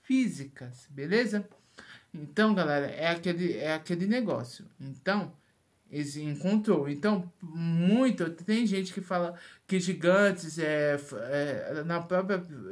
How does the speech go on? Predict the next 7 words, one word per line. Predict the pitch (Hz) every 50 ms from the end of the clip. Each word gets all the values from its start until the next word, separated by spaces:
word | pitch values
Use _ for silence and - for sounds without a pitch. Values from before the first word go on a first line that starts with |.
| 101 107 127 151
na | 151 156 151
bra-, | 147 147 156 165 - - - -
ah, | - 147 147 147 147
na | 147 156 156
própria | 156 - - 190 202 220 247 226 - 202 170 147 - - - - - - _ -
Bíblia | 165 185 208 220 196 180 170 170 160
fala, | 165 - - 180 185 208 220 202 175